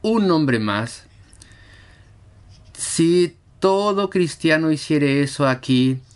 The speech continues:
qué bendición encontraríamos, qué, qué bendición tendríamos. Una fe intercesora. Utiliza tu fe cada día, cada hora, cada día, en toda situación,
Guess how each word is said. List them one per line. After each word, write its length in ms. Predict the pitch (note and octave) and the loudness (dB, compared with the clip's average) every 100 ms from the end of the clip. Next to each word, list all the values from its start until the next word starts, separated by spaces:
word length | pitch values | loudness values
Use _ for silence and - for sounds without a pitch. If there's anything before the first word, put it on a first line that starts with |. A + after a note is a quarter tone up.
| - | -8
qué 140 | - D3+ | -2 0
bendición 840 | F3 F3 D3 B2+ - D3 E3 F3+ | 0 0 -2 -2 -2 0 0 -2
encontraríamos, 920 | D#3 C#3 C3 A#2+ A2 G#2+ G#2 G2+ A#2 | 0 0 0 0 0 -2 -2 -2 -2
qué, 120 | D#3 D3+ D3+ C3+ | -2 0 -2 0
qué 100 | D#3 | 0
bendición 520 | D#3 C#3 B2 D3+ D3+ | 2 0 0 -2 0
tendríamos. 840 | D#3 C#3+ B2+ D3+ E3+ C3 G#2+ A#2+ - - - - - - | 0 0 2 2 2 0 0 -4 -8 -20 -20 -12 -12 -2
Una 160 | C3+ E3 | 0 0
fe 160 | - F3+ | 0 -2
intercesora. 800 | F#3+ F3+ D3+ C3+ B2+ A2 G2+ - - - - - - - - - - | 0 -2 -2 -2 0 -2 -4 -10 -20 -20 -20 -20 -20 -20 -20 -20 -8
Utiliza 680 | - C3+ C3 C#3+ D3+ E3 D#3+ | -2 0 2 2 0 -4 -4
tu 100 | D3 | -4
fe 460 | - B2 B2 B2 - _ - | -2 0 0 0 -6 _ -12
cada 320 | - C3+ D#3+ | -2 -2 -2
día, 380 | D#3 C3+ B2+ B2+ - - - - - - - - - - - - - - - - - - - - - - - - - - - - - | 0 2 2 -2 -12 -20 -20 -20 -20 -20 -20 -20 -20 -20 -20 -20 -20 -20 -20 -20 -20 -20 -20 -20 -20 -20 -20 -20 -20 -20 -20 -20 -20
cada 520 | - D3 D3+ E3 E3 D#3 | -4 0 0 0 0 0
hora, 240 | D3 D3 | 0 0
cada 280 | D3+ D#3 E3 | -2 -2 -2
día, 200 | C#3+ D3 | 0 0
en 120 | D3 | 0
toda 240 | D#3+ D#3+ D#3+ | 0 -2 -2
situación, 960 | D#3 C#3+ C3+ C3 C3 A#2+ A#2+ A#2+ A#2+ | -6 -2 -2 -2 0 2 2 0 -2